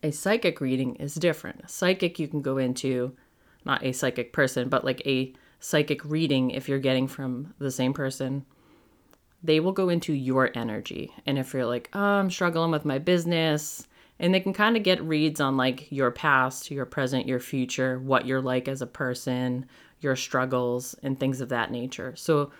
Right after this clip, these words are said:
they're reading your energy and, like, your field. They're not talking to your past deceased family members. They can do that as well, and sometimes that will also come in as grandma's giving you a message saying, "Hey,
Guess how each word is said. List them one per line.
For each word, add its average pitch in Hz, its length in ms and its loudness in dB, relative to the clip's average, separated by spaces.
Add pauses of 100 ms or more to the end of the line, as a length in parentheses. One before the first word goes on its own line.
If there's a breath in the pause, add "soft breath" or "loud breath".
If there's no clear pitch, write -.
(240 loud breath)
they're 165 180 6
reading 208 340 4
your 143 500 4
energy 123 760 -2
and, 135 160 -2
like, 117 280 -2
your 131 360 0
field. 117 360 -2
They're 156 100 2
not 165 200 4
talking 147 400 2
to 143 120 -2
your 123 320 0 (120)
past 185 300 2
deceased 135 380 -2
family 120 320 -4
members. - 560 -8 (260)
They 131 100 0
can 190 240 2
do 170 120 2
that 120 260 0
as 120 180 -4
well, 120 260 -2
and 143 120 -2
sometimes 131 360 0
that 131 140 0
will 127 80 -4
also 127 340 -4
come 123 260 -4
in 143 320 2
as 120 300 -4
grandma's 123 440 -2
giving 135 220 0
you 127 100 4
a 123 40 4
message 131 420 2
saying, 127 360 0
"Hey, 139 360 2